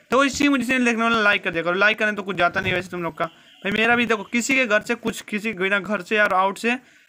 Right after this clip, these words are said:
पैसे से जेम से कहीं से कुछ नहीं जाता, ठीक है, तो like कर दिया करो मेरे भाई, जिसने भी like नहीं किया। ओके भाई, ये तो लौंडिया down हो गई, यहाँ पे बंदा बगल से, ठीक है।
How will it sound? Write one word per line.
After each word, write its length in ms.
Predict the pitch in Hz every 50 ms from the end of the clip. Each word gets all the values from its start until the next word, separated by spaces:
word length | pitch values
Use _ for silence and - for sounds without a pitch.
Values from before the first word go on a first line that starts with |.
| _ _ _
पैसे 260 | 196 196 202 - 240
से 140 | 220 247 240
जेम 240 | 202 185 220 220 233
से 120 | 220 - -
कहीं 200 | - 202 214 226
से 100 | 220 233
कुछ 180 | 220 214 214
नहीं 100 | 196 202
जाता, 240 | 196 190 175 180 180
ठीक 140 | 180 208 185
है, 60 | 180
तो 100 | 165 180
like 260 | 175 180 185 190 190
कर 100 | - 190
दिया 120 | 180 175 170
करो 180 | 170 175 160
मेरे 120 | 165 156 151
भाई, 100 | 156 165
जिसने 200 | 160 160 185 175
भी 60 | 165
like 140 | 160 160 147
नहीं 160 | 151 151 147
किया। 180 | 143 156 160 190 - _ _ _ _ _ _ _ _ _ _ _ _ _ _ _ - - - - - - - - - - - - - - 240
ओके 240 | 202 185 - 208
भाई, 160 | 196 185 185 190
ये 60 | 185
तो 140 | 170 185 180
लौंडिया 280 | 170 160 160 160 165
down 220 | 165 156 156 156 156
हो 60 | 160
गई, 80 | 165
यहाँ 140 | 170 170 165
पे 100 | 160 165
बंदा 260 | 165 175 175 175 185
बगल 200 | 185 185 180 190
से, 120 | 185 208 196
ठीक 160 | 185 220 202
है। 60 | 175